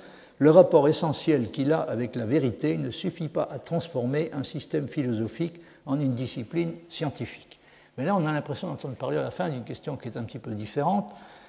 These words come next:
Euh, on est parti de l'idée, euh, on est parti de la question, est-il ou non légitime d'appliquer à la philosophie la notion de vérité elle-même,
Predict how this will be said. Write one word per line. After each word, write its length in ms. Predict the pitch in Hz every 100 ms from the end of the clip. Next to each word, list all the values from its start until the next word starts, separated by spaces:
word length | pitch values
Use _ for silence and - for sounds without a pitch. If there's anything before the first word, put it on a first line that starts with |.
| - -
Euh, 460 | 127 120 117 117 -
on 120 | 135
est 80 | 151
parti 380 | - 139 - 147
de 80 | 113
l'idée, 680 | 117 104 147 165 175 165 -
euh, 540 | 143 120 117 113 113 -
on 100 | 113
est 60 |
parti 300 | 135 123 160
de 80 | 120
la 80 | 135
question, 440 | - 110 - 175
est-il 300 | 143 - 147
ou 80 | 127
non 220 | 131 139
légitime 760 | 123 147 120 120 - 196 139 113
d'appliquer 480 | 127 - 127 160 147
à 60 |
la 80 | 123
philosophie 560 | - 131 117 117 - 143
la 100 | 117
notion 320 | 120 - 131
de 100 | 110
vérité 460 | 107 117 135 -
elle-même, 520 | 139 123 156 196 220